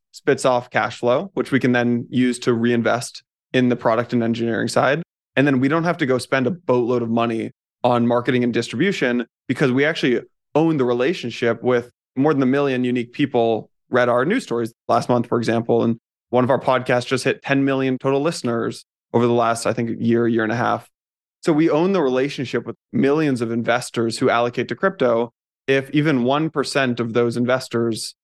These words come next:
or even point one percent of those investors, gets pushed down the funnel far enough into the research platform, then we've got a colossal business. And I think that's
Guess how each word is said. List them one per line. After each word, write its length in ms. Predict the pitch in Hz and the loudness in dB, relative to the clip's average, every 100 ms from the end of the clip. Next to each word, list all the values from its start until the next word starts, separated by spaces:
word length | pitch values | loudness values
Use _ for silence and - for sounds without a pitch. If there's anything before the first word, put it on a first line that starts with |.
| - | -2
or 100 | 120 | 2
even 180 | 123 110 | 2 -2
point 320 | - 170 165 | -2 0 2
one 180 | 123 117 | 2 2
percent 300 | 120 120 120 | 0 0 0
of 40 | |
those 160 | 117 120 | 0 0
investors, 640 | 123 151 - 120 117 - _ _ - | 0 -2 0 -2 -2 -4 _ _ -4
gets 140 | 135 | -4
pushed 260 | - 139 - | 0 0 2
down 160 | 131 | 2
the 60 | 123 | 2
funnel 300 | 131 127 123 | 2 0 0
far 160 | - 208 | 0 0
enough 220 | 147 123 | 0 -2
into 140 | 127 117 | -2 0
the 80 | |
research 360 | 120 131 127 117 | 0 -2 -4 -2
platform, 520 | 117 110 - 113 113 | 0 0 0 -2 0
then 120 | 113 120 | 0 0
we've 120 | 117 | 0
got 240 | 120 110 - | 0 -2 -4
a 60 | 120 | -6
colossal 380 | - 113 208 117 | 0 0 2 -2
business. 560 | 110 - - 131 - - _ _ _ - | -2 -4 -6 -6 -10 -14 _ _ _ -2
And 140 | 131 | 0
I 60 | 135 | 2
think 200 | 143 156 | 0 0
that's 240 | 131 127 | 0 -2